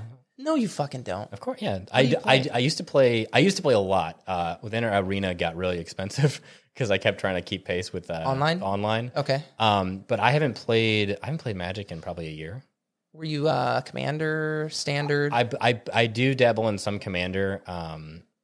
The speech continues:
Speaker 2: but I, I played, um, standard, a lot of standard.
Speaker 1: You're my fucking spirit animal.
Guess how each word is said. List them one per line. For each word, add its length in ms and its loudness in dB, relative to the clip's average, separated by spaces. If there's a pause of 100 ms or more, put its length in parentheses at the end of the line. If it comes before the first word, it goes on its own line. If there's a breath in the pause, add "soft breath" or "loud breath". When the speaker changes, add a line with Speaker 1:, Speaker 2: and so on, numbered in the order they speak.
Speaker 2:
but 140 2
I, 160 6
I 160 2
played, 340 2
um, 560 0 (540)
standard, 480 -2
a 80 -2
lot 100 0
of 60 -8
standard. 400 -16 (100)
Speaker 1:
You're 140 -2
my 120 -2
fucking 300 -2
spirit 380 2
animal. 420 -8